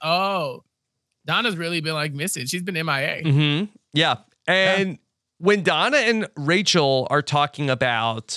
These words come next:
Speaker 2: what a catch Steven is, they're talking about, "Oh, he's in trouble," or "You're in, you're in trouble because," or, "He's,
Speaker 1: He's trouble.
Speaker 2: this man
Speaker 1: Mm-hmm.
Speaker 2: is trouble." And they're talking about how, uh, suave and debonair he is.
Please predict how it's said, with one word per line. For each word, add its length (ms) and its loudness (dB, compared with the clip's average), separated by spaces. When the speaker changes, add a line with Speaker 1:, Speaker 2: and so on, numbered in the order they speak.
Speaker 2:
what 320 2
a 80 0
catch 840 -2
Steven 640 0
is, 540 2
they're 120 0
talking 240 -4
about, 160 0
"Oh, 220 0
he's 420 0
in 220 -2
trouble," 680 2
or 340 4
"You're 400 4
in, 200 -2
you're 300 2
in 100 0
trouble 400 2
because," 480 0
or, 180 0
"He's, 40 4
Speaker 1:
He's 80 4
trouble. 80 -2
Speaker 2:
this 100 0
man 160 2
Speaker 1:
Mm-hmm. 80 0
Speaker 2:
is 80 -4
trouble." 420 0
And 420 2
they're 80 2
talking 240 -2
about 340 0
how, 360 0
uh, 480 2
suave 840 2
and 120 -2
debonair 560 0
he 260 0
is. 420 2